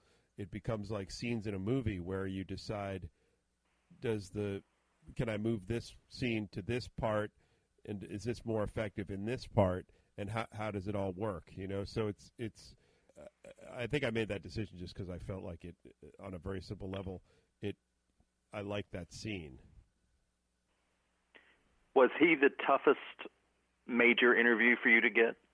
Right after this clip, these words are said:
Speaker 1: No, I don't think so. I think L L Cool J was pretty, he was pretty hard. Request after request after request, and then finally I found his email somewhere,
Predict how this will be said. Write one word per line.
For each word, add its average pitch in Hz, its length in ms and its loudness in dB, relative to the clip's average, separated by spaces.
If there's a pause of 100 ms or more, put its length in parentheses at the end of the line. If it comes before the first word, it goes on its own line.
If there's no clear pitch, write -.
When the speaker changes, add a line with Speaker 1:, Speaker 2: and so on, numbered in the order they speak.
(800)
Speaker 1:
No, 190 180 4
I 190 140 6
don't 185 160 2
think 156 180 0
so. 127 140 -2
I 143 80 0
think 156 160 -4
L 135 260 2
L 113 60 -2
Cool 147 300 -4
J 101 200 -6
was 95 160 -8
pretty, 92 380 -4 (540)
he 131 120 -8
was 147 140 -10
pretty 92 320 -6
hard. 98 420 -8 (480)
Request 101 580 -8
after 98 240 -6
request 95 460 -8
after 95 260 -10
request, 101 560 -8
and 95 140 -8
then 92 180 -10 (460)
finally 107 460 -2
I 92 80 -6
found 101 440 -8
his 87 200 -12
email 98 400 -6
somewhere, 90 640 -8